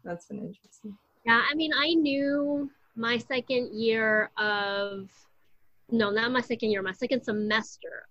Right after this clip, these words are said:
Speaker 2: of law school. I, I was sitting in my torts class, and torts is all about, like, all the wrongdoing.
Speaker 1: Mm-hmm.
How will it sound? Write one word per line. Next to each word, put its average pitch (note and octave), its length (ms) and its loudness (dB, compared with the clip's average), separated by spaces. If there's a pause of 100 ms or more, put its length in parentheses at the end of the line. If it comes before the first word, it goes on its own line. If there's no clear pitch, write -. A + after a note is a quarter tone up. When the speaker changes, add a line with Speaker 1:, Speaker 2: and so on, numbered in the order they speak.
(100)
Speaker 2:
of G3+ 200 -4
law F#3+ 200 -4
school. - 600 -12 (140)
I, G#3+ 100 0 (320)
I G#3+ 160 6
was A3 260 0
sitting B3+ 380 2
in A3 180 -4
my G#3 140 -2 (100)
torts G#3 380 -6
class, F#3 400 -2 (480)
and A3+ 160 -2
torts C4+ 300 0
is A#3+ 180 -6
all A3 220 0
about, G3+ 520 0
like, G3 400 -4 (440)
all A3+ 100 2
the A3 140 2
wrongdoing. G#3 640 2
Speaker 1:
Mm-hmm. A#3 640 -4